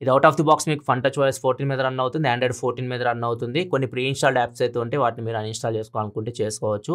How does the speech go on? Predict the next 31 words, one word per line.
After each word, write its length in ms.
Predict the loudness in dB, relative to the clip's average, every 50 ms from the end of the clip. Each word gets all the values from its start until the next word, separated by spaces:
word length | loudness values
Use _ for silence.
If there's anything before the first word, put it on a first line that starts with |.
| -4 -4 -6
And 160 | -4 -4 -4
ఇది 80 | -4 -4 -4
కస్టమ్ 260 | -4 -4 -4 -4 -2 -2
ఇవే 140 | -2 0 2 2
కాబట్టి 260 | 2 2 0 -2 -4 -4
మీకు 180 | -2 -4 -6 -4 -4 -6
అన్ని 160 | -4 -4 -6 -6
ఫీచర్స్ 320 | -8 -6 -6 -6 -4 -4 -4
అయితే 160 | -2 -2 -2 -2 -2
ఉంటాయి, 240 | -4 -2 -2 0 2
యాప్ 180 | 2 0 0 -2 -4
లాక్ 140 | -4 -6 -6 -8 -8
చేసుకోవడం, 380 | -8 -6 -4 -4 -4 -4 -4 -6 -6
యాప్ 140 | -6 -6 -6
క్లోన్ 240 | -6 -4 -4 -4 -4
చేసుకోవడం 240 | -6 -6 -8 -12 -10 -8
ఇట్లాంటివన్నీ 420 | -8 -6 -6 -6 -6 -6 -6 -8 -8 -8
ఉంటాయి. 220 | -2 0 -2 0 0 -2 -2
And 120 | 0 2 2 2
దీనిలో 200 | 4 4 4 4 2
మీకు 200 | -2 -2 0 0 2 2 2 0 0 -2 -2
కస్టమ్ 260 | -2 2 2 2 4 4
డైలర్‌తో 360 | 2 2 0 0 0 0 0 0
వస్తుంది. 340 | -2 -6 -6 -6 -4 -4 -6 -6 _ _ _ _ _ _ _ 0
So 60 | 2 4 4 2 0 -2 -4 -2
మీరు 140 | 0 2 2
అవతల 220 | 2 2 2 2 2
వాళ్ళకి 220 | 2 0 -2 -2 0 0
కాల్ 160 | 0 0 -2 -4
రికార్డు 260 | -2 0 0 0 0 -2
చేస్తే 260 | -4 -2 -2 -2 0